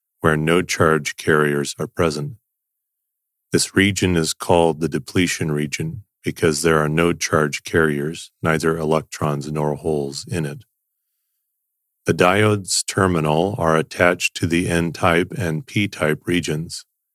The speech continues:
The boundary between these two regions, called a P N junction,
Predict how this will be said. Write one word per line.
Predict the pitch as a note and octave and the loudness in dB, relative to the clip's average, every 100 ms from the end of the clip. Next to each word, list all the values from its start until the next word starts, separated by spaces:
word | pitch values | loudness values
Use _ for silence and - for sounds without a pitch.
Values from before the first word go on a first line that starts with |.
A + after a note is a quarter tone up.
| _ _ _ _ _ _ | _ _ _ _ _ _
The | - | -2
boundary | D#2 D#2+ E2 F#2 F2 | 2 2 4 2 4
between | E2 D#2 G2 F2 | 2 2 0 2
these | E2 D#2+ D#2 | 2 0 -2
two | - F2 E2 | -2 0 2
regions, | E2 E2 E2+ F2 - | 2 2 0 0 -4
called | - E2+ D#2+ | 0 2 4
a | E2 D#2 | 2 0
P | - F#2+ E2+ E2 | -2 0 0 0
N | D#2 D2+ | -2 -2
junction, | D#2 F2 F2 - C#2+ D2 | 0 0 0 -6 -8 -8